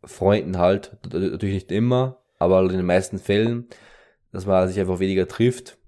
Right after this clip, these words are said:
weil man einfach Ziele quasi im Leben hat. Man kennt's, äh, als Beispiel, als Kinder, wenn, wenn man klein war,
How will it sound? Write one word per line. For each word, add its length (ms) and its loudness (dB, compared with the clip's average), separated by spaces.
weil 120 -2
man 100 0
einfach 220 -4
Ziele 280 -4
quasi 180 -2
im 100 -2
Leben 260 -2
hat. 400 2
Man 240 -2
kennt's, 500 0
äh, 40 -4
als 640 0
Beispiel, 540 2
als 200 -8
Kinder, 520 0
wenn, 260 -4
wenn 100 -2
man 80 -2
klein 340 2
war, 420 2